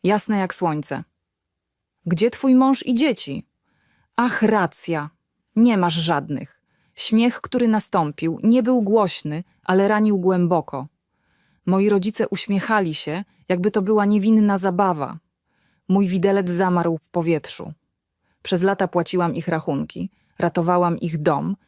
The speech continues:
a teraz byłam puentą dowcipu przy ich stole. Odłożyłam łyżkę, spojrzałam siostrze prosto w oczy i powiedziałam:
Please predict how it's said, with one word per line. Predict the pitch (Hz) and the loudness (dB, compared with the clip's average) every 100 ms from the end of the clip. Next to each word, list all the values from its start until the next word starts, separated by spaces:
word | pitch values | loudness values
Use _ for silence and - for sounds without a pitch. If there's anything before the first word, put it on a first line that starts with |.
| _ | _
a | - | -6
teraz | - 208 214 | -2 -2 -2
byłam | 190 202 185 | 0 0 0
puentą | 175 220 226 233 220 | 0 2 2 2 2
dowcipu | 185 - - 185 185 | 0 -2 -6 -6 -6
przy | - 170 | -6 -6
ich | 170 - | -6 -6
stole. | - 160 139 123 147 _ _ _ _ _ _ _ _ | -2 -2 -2 -6 -14 _ _ _ _ _ _ _ _
Odłożyłam | - 170 180 170 165 156 151 | -2 2 2 2 0 0 0
łyżkę, | 147 143 - 190 247 - _ _ | -2 -4 -6 -4 -6 -8 _ _
spojrzałam | - - 180 175 190 175 | -8 -2 0 2 2 0
siostrze | - 180 - 170 | -2 -4 -4 -4
prosto | - 180 - 165 | -2 -4 -2 -6
w | |
oczy | - - 220 | -6 -6 -6
i | 202 | -6
powiedziałam: | 202 185 180 185 180 180 | -2 0 2 2 2 0